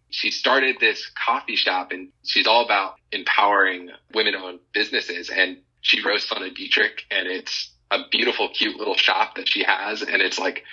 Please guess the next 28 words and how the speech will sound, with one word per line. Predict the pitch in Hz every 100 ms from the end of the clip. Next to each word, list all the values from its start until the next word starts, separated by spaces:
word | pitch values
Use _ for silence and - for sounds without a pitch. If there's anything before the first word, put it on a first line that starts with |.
| - -
this | 98 101
new | 98
one | 104 98
that | 98
just | 98 -
kind | 101
of |
just | 95 - - _ _
popped | - - 110
up | 107 -
in | 123 - -
Northwest | 120 - 147
Arkansas. | 165 165 107 92 92 - _ _
I | 117
guess | 117 127 - - -
gonna | - 110
just | 110 110
start | - 107
creating | - 107 101 -
coffee | - 101 -
shops | 117 95 90 - - - -
all | 87 98
over | 104 165
the |
place | - 127 127
here. | - 85
And | - 101
it's, | - -